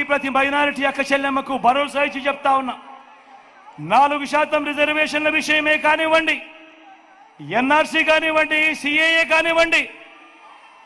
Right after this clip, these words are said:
ఇంకా ఏ మైనారిటీ అంశమైనా కానివ్వండి,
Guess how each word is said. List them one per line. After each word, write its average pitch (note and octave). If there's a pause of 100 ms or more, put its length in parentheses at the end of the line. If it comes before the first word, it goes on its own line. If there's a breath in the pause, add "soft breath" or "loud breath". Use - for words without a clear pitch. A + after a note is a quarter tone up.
ఇంకా C#4
ఏ D4+
మైనారిటీ E4
అంశమైనా F4
కానివ్వండి, E4